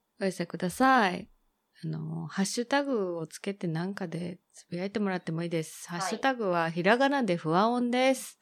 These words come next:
Speaker 2: はい。
Speaker 1: はい。お待ちしてます。
Speaker 2: お待ちしております。
Speaker 1: いやー、今日夕ご飯何しよう。
Speaker 2: 何しようかな。
Speaker 1: ねえ、お腹空いてきた。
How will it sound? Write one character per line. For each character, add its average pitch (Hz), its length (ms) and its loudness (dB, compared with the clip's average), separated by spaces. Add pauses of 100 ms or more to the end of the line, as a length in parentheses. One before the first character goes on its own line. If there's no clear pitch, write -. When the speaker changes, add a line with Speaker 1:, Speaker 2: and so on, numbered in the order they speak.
Speaker 2:
は 208 160 -8
い。 190 180 -8 (960)
Speaker 1:
は 185 240 0
い。 202 160 -6 (160)
お 160 60 -6
待 160 160 -10
ち 185 120 -12
し 185 60 -10
て 214 100 -2
ま 254 280 2
す。 - 40 -6
Speaker 2:
お - 40 -4
待 175 100 -8
ち - 80 -10
し - 80 -16
て 180 100 -10
お 185 80 -8
り 202 120 -8
ま 208 340 -2
す。 - 240 -20 (1500)
Speaker 1:
い 254 40 -6
や 233 320 0
ー、 - 40 -6
今 202 140 -2
日 170 80 -4
夕 170 80 -10
ご 208 100 -8
飯 214 160 -4
何 180 260 -4
し 196 160 -6
よ - 180 -6 (640)
う。 202 40 -20 (100)
Speaker 2:
何 180 240 -20
し - 200 -16
よ 147 200 -10
う - 40 -18
か 143 180 -10
な。 143 100 -16 (1300)
Speaker 1:
ね 180 220 -16
え、 202 40 -16
お 175 60 -16
腹 180 320 -16
空 175 200 -16
い 165 60 -14
て - 180 -14
き - 120 -20
た。 - 240 -14